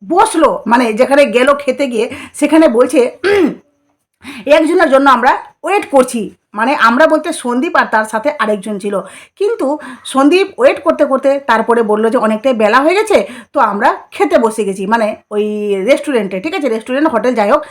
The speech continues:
সেখানে খেতে বসে গেছে। এবার খাওয়ারে কি কি আইটেম ছিল, আর দুটো প্লেট ছিল, সব কিছু কিন্তু ডাবল ডাবল ডাবল ডাবল, ঠিক আছে? তো ডাবল ডাবল বলতে দুটো, তো ডাবল, আহ, নিয়ে আসা হয়েছে, সেখানে সন্দীপ খাচ্ছে, তার সাথে তার,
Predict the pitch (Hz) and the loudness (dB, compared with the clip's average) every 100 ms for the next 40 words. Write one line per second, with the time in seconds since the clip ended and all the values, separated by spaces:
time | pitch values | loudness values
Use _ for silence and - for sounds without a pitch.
0 | - - - 233 247 320 - 285 269 208 | -18 -16 -10 -6 -4 -4 -4 0 2 0
1 | 202 190 190 185 - 220 202 339 285 254 | -4 -6 -6 -8 -14 -6 -2 2 0 -2
2 | - - 254 277 359 381 - 330 339 349 | -12 -4 2 4 4 0 -2 -2 0 2
3 | 254 254 330 302 285 262 262 - 214 214 | 2 2 0 2 2 2 0 -4 -2 -2
4 | 180 311 440 427 294 294 294 262 269 277 | -2 0 0 2 2 2 -2 0 0 0
5 | 285 - - 381 403 359 359 339 311 240 | -8 -16 -2 0 0 0 0 0 0 2
6 | 226 247 240 226 208 208 196 185 285 480 | 2 2 0 2 2 2 -2 -2 -2 -2
7 | 381 214 247 - 349 285 - 233 269 311 | 0 -2 -6 -2 0 0 2 2 4 4
8 | 339 349 427 427 - 214 254 202 165 220 | 2 0 -4 -6 -10 -10 -8 -8 -10 -16
9 | _ - - - 233 247 277 381 381 254 | _ -4 -4 -4 0 2 4 2 0 2
10 | 254 240 226 254 311 269 262 277 269 277 | 4 4 2 2 4 4 2 0 -2 -2
11 | 294 285 247 240 226 226 214 214 - 262 | -4 -6 -6 -4 -2 -2 -2 -2 0 0
12 | 269 311 302 302 214 226 220 214 208 | 0 0 0 2 0 -2 -4 2 2